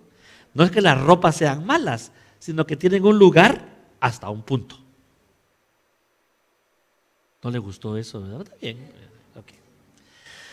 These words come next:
So, la sabiduría de Kabbalah enseña que el humano tiene diez puntos de energías.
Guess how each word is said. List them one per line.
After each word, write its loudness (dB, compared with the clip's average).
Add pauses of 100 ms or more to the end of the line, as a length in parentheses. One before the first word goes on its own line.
(440)
So, 6 (800)
la 4
sabiduría 8
de 2
Kabbalah 4
enseña -2 (640)
que 0
el 4
humano 2 (520)
tiene 2
diez -2
puntos 0
de 0
energías. -6